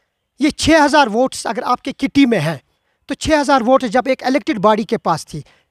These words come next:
क्या उन्होंने अपनी उस, आ, जो इलेक्टेड बॉडी थी, वो प्रॉपरली रन नहीं कर पाई कि यूथ ट्रेडर्स फेडरेशन को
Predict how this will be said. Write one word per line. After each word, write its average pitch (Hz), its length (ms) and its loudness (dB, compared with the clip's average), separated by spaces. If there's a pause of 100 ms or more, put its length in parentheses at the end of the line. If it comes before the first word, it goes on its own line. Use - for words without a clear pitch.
(160)
क्या 285 120 2
उन्होंने 285 480 0
अपनी 285 280 -2
उस, - 280 -8 (300)
आ, 202 280 2 (120)
जो 202 280 0
इलेक्टेड 247 340 0
बॉडी 208 280 2
थी, 180 200 -6 (300)
वो 180 180 4
प्रॉपरली 240 500 0
रन 220 180 -2
नहीं 180 280 -4
कर 247 200 0
पाई 240 300 -2
कि 202 460 -4
यूथ 320 320 4 (180)
ट्रेडर्स 240 440 0
फेडरेशन 214 480 -4
को 214 240 0